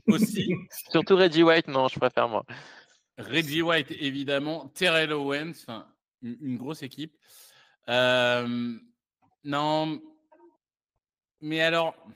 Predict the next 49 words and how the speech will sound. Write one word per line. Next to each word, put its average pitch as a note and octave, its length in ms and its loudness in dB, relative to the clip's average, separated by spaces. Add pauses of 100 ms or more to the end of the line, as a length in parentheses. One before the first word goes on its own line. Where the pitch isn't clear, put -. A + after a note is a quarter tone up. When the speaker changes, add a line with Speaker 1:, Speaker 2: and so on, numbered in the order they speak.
(1800)
Speaker 1:
je A#2+ 160 -8
vais, F#3 140 -4
je C3+ 140 -8
vais F3 100 2
être F3+ 140 -4
hypocrite G#3 600 -2
parce C3 240 0
que, C3+ 100 -4
euh, B2 540 2
demain, C#3 360 -2
je B2 60 -12
vais B2+ 80 -4
enregistrer A#2+ 560 -6
la B2+ 100 0
preview B2 380 -8
de B2+ 60 -12
T A#2 160 -8
D A#2 160 -2
A C3+ 220 4
et A2+ 140 -2
je G2 60 -14
vais A2 120 -8
miser A2+ 280 -8
sur B2 160 -8
les B2+ 80 -2
Saints. E3+ 300 2 (960)
Mais D#3 240 2
pour G#3 360 2
le A#3 140 2
bonheur A3+ 420 4
et F3 60 4
pour F#3+ 200 -2
me G#3+ 140 -4
dire A3 240 -4
stratégiquement, A3 1080 -4
je C3 100 -14
peux D3 120 -12
vous C#3 140 -8
remporter C#3+ 580 -4
un C#3+ 200 -4
point. C#3+ 400 -8 (800)
Speaker 2:
Oh B2+ 120 -4
mon A2+ 200 -14
Dieu. G#2+ 180 -10
Speaker 1:
Nous C#3+ 300 0
allons F#3+ 340 2
gagner F3+ 560 0
ce F3+ 200 -8
match D#3+ 720 -2